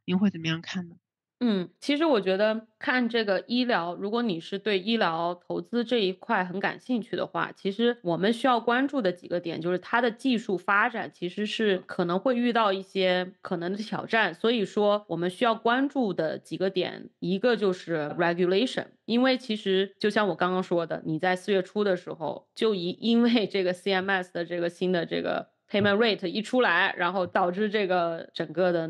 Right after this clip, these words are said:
Speaker 2: top line 就是有非常明显的这个降低，导致股价的降低。所以你一定要去关注这个行业的一些新的动态、新的这个 regulation，就是它的监管的一些动态。而且呢，从整个行业来讲，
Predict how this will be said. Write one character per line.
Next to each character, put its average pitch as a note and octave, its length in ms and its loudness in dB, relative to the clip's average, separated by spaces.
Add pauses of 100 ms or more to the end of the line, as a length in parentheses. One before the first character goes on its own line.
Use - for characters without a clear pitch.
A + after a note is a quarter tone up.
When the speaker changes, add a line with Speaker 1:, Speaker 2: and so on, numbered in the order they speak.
(140)
Speaker 2:
top F3 180 -2
line E3+ 280 0
就 D#3+ 140 -8
是 D#3+ 160 -4
有 D#3 200 -2
非 E3+ 140 -4
常 D#3+ 140 -2
明 D#3+ 160 -4
显 E3+ 200 -4
的 D2 380 -4
这 D#3+ 100 -6
个 D#3 120 -2
降 D#3+ 260 -2
低， E3 100 -2
导 D#3 160 -4
致 D3+ 140 -6
股 D#3 140 -8
价 D#3 160 -2
的 D#3 80 -6
降 D#3 200 -8
低。 D#3 140 -8
所 G3 180 0
以 A3 80 0
你 F#3 180 -2
一 D#3+ 100 -6
定 F#3 100 -2
要 F3+ 160 0
去 F3 140 -8
关 F3+ 280 -2
注 F3 220 -2
这 - 100 -2
个 F#3 120 2
行 D#3 260 -6
业 E3+ 320 0
的 E3+ 220 -2
一 G3 120 -2
些 F#3 200 2
新 G#3+ 340 0
的 G3 100 2
动 G#3 300 -2
态、 E3+ 420 -6
新 A3 280 0
的 G3 120 6
这 F3 160 0
个 E3 120 -2
regulation， E3 800 -2
就 - 120 -18
是 D#3 160 -10
它 F#3 200 -2
的 F3+ 80 4
监 A#3+ 240 -2
管 G3+ 180 0
的 D3 60 -8
一 D3+ 40 -6
些 D#3 140 -12
动 - 180 -8
态。 - 200 -12 (160)
而 A#3+ 120 2
且 C#4+ 160 4
呢， G3 320 4 (120)
从 G#3+ 480 0
整 D3+ 260 -4
个 A3 180 0
行 E3+ 240 -6
业 G3+ 160 2
来 D3+ 160 -2
讲， D#3+ 300 -8